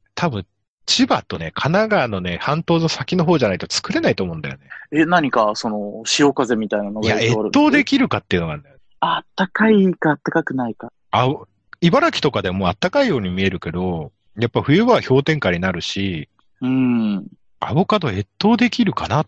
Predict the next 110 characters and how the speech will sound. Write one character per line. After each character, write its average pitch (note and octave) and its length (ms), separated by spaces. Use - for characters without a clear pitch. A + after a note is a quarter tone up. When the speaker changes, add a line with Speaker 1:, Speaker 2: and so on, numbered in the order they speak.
Speaker 1:
て F#2+ 80
い D#2 80
う。 C#2 160
Speaker 2:
う B2 60
ん、 A#2 180
関 F3+ 240
東 G#3+ 160
圏 C3 140
っ - 20
て A2+ 100
意 A2 60
外 C#3 200
と D#3 120
寒 C#3+ 320
い B2+ 40
で A#2 80
す - 120
よ G#2 80
ね。 G#2+ 80
Speaker 1:
ア G#2+ 120
ボ A3 120
カ A#3+ 100
ド A#3 100
は A3+ 100
ね、 F#3+ 100
前 F3 200
調 F3+ 200
べ F3+ 100
た A#2 100
時 G2 220
に F2+ 120
ね、 F#2+ 140
大 C3+ 220
体 D#3+ 140
マ C3+ 180
イ F3+ 40
ナ G3 100
ス F#3 120
五 G3 160
度 C#3+ 120
ま B2+ 120
で G2 120
ら E2+ 140
し - 160
い G#2 40
ん F2+ 60
だ - 120
よ B1+ 60
ね。 F#2 200
Speaker 2:
あ F3+ 200
あ、 B2 60
意 B2+ 80
外 A3+ 220
と B3 160
耐 A3+ 300
え A#3 40
れ A#3 100
る D3+ 140
ん A2 60
で G2+ 80
す - 120
ね。 A2 220
Speaker 1:
で C3+ 80
も A#2 60
茨 B3+ 320
城 - 140
ギ A2+ 340
リ G3 60
ギ G3 140
リ F#3+ 60
な E3 120
ん - 80
だ - 100
よ。 - 60
Speaker 2:
あ A2+ 500
あ、 G#2+ 60
四 C3 420
度、 G#2+ 180
三 A#2 300
度 A#2+ 100
ぐ B2 100
ら A2 80
い F#2+ 60
ま G2 80
で G#2 80
行 G2+ 100
く A#2+ 80
ん G#2 40
で - 20
す A2+ 40
ね。 A#2+ 60
Speaker 1:
あ - 20
の、 A#2+ 80
例 - 240
え - 20
ば F#3+ 80
気 - 240
温 D#4+ 180
計 D4+ 260
で B3 260
マ A2 180
イ D#3+ 60
ナ F#3 100
ス - 60
三 G#3 320
度 B2+ 100
と F#2 100
か - 120
で F#2 100
も A#2 360